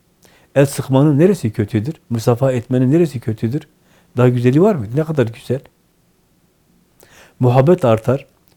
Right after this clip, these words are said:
Mus-, musafaha yaptığımızda, evet, birbirimize karşı samimiyetimiz artar. Muhabbetimiz artar.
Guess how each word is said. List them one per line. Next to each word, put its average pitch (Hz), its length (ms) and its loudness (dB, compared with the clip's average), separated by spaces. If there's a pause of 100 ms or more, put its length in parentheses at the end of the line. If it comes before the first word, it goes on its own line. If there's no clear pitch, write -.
Mus-, 117 240 -4 (340)
musafaha 131 420 0
yaptığımızda, 131 800 0 (340)
evet, 101 200 -8
birbirimize 120 500 2
karşı 120 340 -4
samimiyetimiz 127 680 0
artar. 95 340 -4 (280)
Muhabbetimiz 131 600 0
artar. - 400 -6